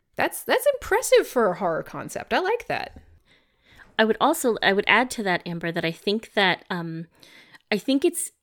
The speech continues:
Speaker 2: very intentional that the two sharks that die first are the two Gen ones. They call them Gen, you know, two Gen ones and a Gen two, but really what they're saying is they've got a mom and a dad and a baby shark. And so, like,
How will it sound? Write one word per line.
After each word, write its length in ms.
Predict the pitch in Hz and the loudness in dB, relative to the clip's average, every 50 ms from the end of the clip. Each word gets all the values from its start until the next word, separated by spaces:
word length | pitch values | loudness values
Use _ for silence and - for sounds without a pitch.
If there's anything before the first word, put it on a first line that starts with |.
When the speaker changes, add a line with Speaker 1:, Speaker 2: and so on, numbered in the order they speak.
| _ _ - | _ _ -12
Speaker 2:
very 520 | 214 185 185 196 214 220 226 247 247 240 | -10 -8 2 4 6 6 6 6 4 4
intentional 640 | 226 220 220 - - 233 247 247 - 208 180 165 160 | 2 0 0 -2 -2 -2 0 0 0 -2 -2 -2 -2
that 140 | 165 170 - | -4 -4 -4
the 80 | - | -6
two 360 | - - - - 226 226 233 226 | -6 -6 -6 -4 -2 -2 -2 -2
sharks 340 | 220 - 233 208 202 - - | -2 0 0 0 0 0 -4
that 140 | - 175 - | -10 -4 0
die 180 | 175 170 170 | 0 2 2
first 480 | 165 - - 254 240 190 180 - - - - | 0 -2 -2 0 0 0 0 -2 -6 -8 -6
are 140 | - 185 175 | -4 -4 -4
the 80 | 175 170 | -4 -6
two 240 | 170 - - 208 190 | -8 -6 -6 -8 -6
Gen 320 | 180 - 175 165 165 165 | -4 -2 -2 -2 -2 -2
ones. 420 | 165 196 226 196 - - - - - - - - - - | -2 -2 -2 -2 -4 -8 -10 -12 -14 -16 -18 -20 -10 -2
They 80 | - 214 | 0 0
call 180 | - 247 240 233 | 2 2 2 2
them 200 | 214 214 190 180 | 2 2 0 0
Gen, 360 | - 185 180 180 180 175 175 | 0 0 2 2 0 -2 -2
you 120 | - 175 165 | -4 -4 -4
know, 100 | 160 151 | -4 -6
two 200 | - - - 220 | -6 -6 -2 2
Gen 200 | 240 226 208 202 | 4 4 4 4
ones 220 | 196 190 185 180 | 2 2 0 0
and 100 | 185 175 | 0 -2
a 40 | 170 | -4
Gen 260 | 165 - 165 160 160 | -2 -2 -2 -4 -2
two, 400 | 160 - - - 240 185 170 165 - - - - - | -4 -4 -4 -2 0 0 0 -2 -4 -8 -14 -12 -4
but 120 | - 226 214 | -2 -2 0
really 220 | 254 294 349 311 | 2 2 4 4
what 140 | 233 202 196 | 4 4 4
they're 100 | 185 180 | 2 0
saying 320 | - - 285 277 220 180 | 2 2 0 2 2 2
is 140 | 170 165 - | 0 -2 -2
they've 180 | - 185 170 - | -2 -4 -2 2
got 180 | 202 180 165 | 2 2 2
a 60 | 165 | 2
mom 300 | 180 170 170 175 180 196 196 | 0 0 -2 0 0 0 0
and 100 | 185 175 | 0 0
a 40 | 165 | 0
dad 460 | 160 170 165 170 170 170 170 170 170 - - - - - - _ - | 2 4 6 6 6 6 4 2 -2 -8 -12 -20 -20 -20 -12 _ -6
and 100 | 175 156 | -6 -6
a 60 | 156 | -6
baby 560 | 151 160 220 269 277 208 - - - 190 - - _ _ _ _ _ _ _ | -2 0 2 2 2 0 -2 -4 -6 -8 -10 -12 _ _ _ _ _ _ _
shark. 540 | - - - 165 - - - - - - _ _ _ _ _ _ _ _ _ - | -10 -6 -6 -4 -4 -6 -6 -8 -12 -18 _ _ _ _ _ _ _ _ _ -2
And 200 | 202 190 185 180 | 0 0 0 0
so, 320 | - - 202 185 180 175 170 | 0 2 2 2 2 2 2
like, 260 | 180 170 165 165 - | 0 0 0 -2 -4